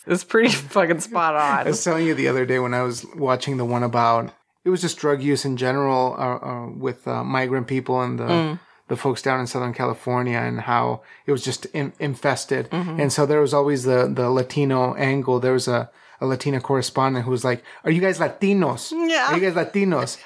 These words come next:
Speaker 2: I'm looking for some Latinos who do crack." <laughs> You know, it's just like, "Okay, all right. I know that's the, the point of the documentary, but you don't have to blurt it out
Speaker 1: Yeah.
Speaker 2: every five seconds." But it, it, that again, you know, it, it was so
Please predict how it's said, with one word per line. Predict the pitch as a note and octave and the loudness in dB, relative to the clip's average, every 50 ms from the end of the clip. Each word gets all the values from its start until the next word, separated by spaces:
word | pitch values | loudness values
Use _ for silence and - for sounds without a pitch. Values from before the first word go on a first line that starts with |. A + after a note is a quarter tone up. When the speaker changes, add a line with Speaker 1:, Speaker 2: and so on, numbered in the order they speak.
| - | -4
Speaker 2:
I'm | E3 D#3+ | 0 0
looking | F#3 F3+ F#3 F3 | 2 2 2 2
for | F3 | 2
some | E3+ - F#3+ F3+ | 2 2 2 2
Latinos | E3+ D#3+ D#3 - - G3+ G3 F#3 D#3 C#3 - - C#4 - - | 2 0 0 0 0 0 2 2 2 2 2 0 -2 -2 0
who | - E3+ | 0 0
do | D3 G3 F#3+ | 2 2 0
crack." | F#3+ - - G3+ G#3 F#3 D#3 - - - - | 0 -2 -2 0 0 0 0 -2 -4 -8 -10
<laughs> | - A#3 B3+ A#3 F3+ - | -8 -4 -2 -2 0 0
You | A3 - - - | 0 2 2 2
know, | C#4 A#3 | 2 2
it's | - - - D#4+ F#4 | 2 2 2 2 2
just | C4 A3 - | 2 2 2
like, | A#3+ G3 F#3 F#3 | 2 2 4 4
"Okay, | G#3 G#3 F3+ A3+ G3+ E3+ D3+ C3+ - | 2 2 2 2 2 2 2 2 2
all | E3+ F3 | 2 2
right. | F3 E3+ D3+ C3 - - - - E3+ - - | 4 4 2 2 2 0 -2 -2 -2 0 2
I | E3 E3+ | 2 2
know | F3+ F3+ F3+ | 4 2 2
that's | F3+ F3+ F3+ | 2 2 0
the, | F#3+ F#3 | 0 -2
the | D#3 - E3 E3 E3 D3 | -2 -2 -2 -2 -2 -2
point | C#3 - - F3+ F#3 F3+ F3 | -2 -4 -2 0 2 2 2
of | F3 | 2
the | E3+ | 2
documentary, | E3 F3 E3+ - - E3+ E3 E3 E3 D#3+ D#3 D3 C#3+ C#3+ | 2 2 2 2 2 2 2 2 2 2 4 2 2 2
but | C3 C3 C3+ | 0 0 0
you | D#3 D3+ | 2 2
don't | D3 D3 C#3+ | 2 2 2
have | C#3+ D3 | 0 0
to | C3 C#3+ | 0 -2
blurt | B2 C3+ C#3+ C3+ C#3 C#3 C3+ | -2 0 2 2 2 2 2
it | C3 B2+ | 0 0
out | B2+ B2+ B2 - | 2 2 2 2
Speaker 1:
Yeah. | G3 | 2
Speaker 2:
every | F#3+ F3 D#3 D3 | 2 2 0 0
five | C3 B2+ B2+ B2+ | 0 0 0 -2
seconds." | D3 C3+ C3+ C3+ C#3 C3+ C#3 - - _ - - _ - - - E3 - | -2 -4 -4 -4 -6 -8 -10 -14 -20 _ -20 -20 _ -18 -12 -10 -4 -2
But | D#3+ D#3+ D#3 - | -2 -2 0 0
it, | G3 E3+ E3 C3 E3+ D#3 | 0 0 0 0 0 -2
it, | D3 - - - D#3 B2+ | -2 -4 -8 -10 -6 -2
that | D#3+ D#3 E3 D#3+ | -2 0 0 0
again, | D3 C3+ A#2+ D3 D#3+ E3 D#3+ D3 | -2 0 0 0 0 0 0 0
you | C#3 C3+ | 0 0
know, | C3+ B2+ B2 B2+ B2+ | 2 2 2 2 2
it, | G#2 C#3+ C3+ | 2 0 0
it | C3 - C#3 | 2 0 0
was | C3+ C3 B2+ | 0 0 -2
so | - - D3 C#3+ C#3+ C#3 | -2 0 0 0 0 0